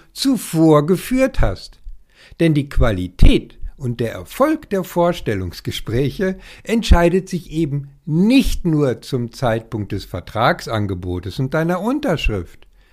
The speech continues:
Nein, nein, die Erkenntnisse aus deinen Gesprächen sind das Fundament für deine Vorbereitung auf den neuen Job. Je mehr du zu Aufgaben, Problemstellungen, Erwartungshaltung an den Positionsinhaber,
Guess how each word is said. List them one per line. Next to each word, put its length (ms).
Nein, 160
nein, 360
die 220
Erkenntnisse 920
aus 240
deinen 360
Gesprächen 640
sind 180
das 180
Fundament 1000
für 160
deine 420
Vorbereitung 1000
auf 280
den 240
neuen 320
Job. 340
Je 200
mehr 260
du 240
zu 300
Aufgaben, 720
Problemstellungen, 1080
Erwartungshaltung 1040
an 100
den 180
Positionsinhaber, 1400